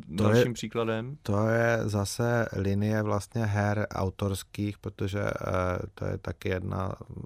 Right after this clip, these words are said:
Speaker 1: z poslání, kte-, který jsme si řekli, že je důležitý uvádět novou českou hru. Eh,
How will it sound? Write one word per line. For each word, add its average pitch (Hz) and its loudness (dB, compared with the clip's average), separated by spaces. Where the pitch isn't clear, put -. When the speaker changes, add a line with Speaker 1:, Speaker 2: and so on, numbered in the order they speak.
Speaker 1:
z - -12
poslání, 95 -2
kte-, - -8
který 92 -6
jsme 95 -4
si 101 -6
řekli, 95 -4
že 95 -4
je 95 -2
důležitý 92 -4
uvádět 92 -2
novou 95 0
českou 95 -4
hru. 98 0
Eh, - -12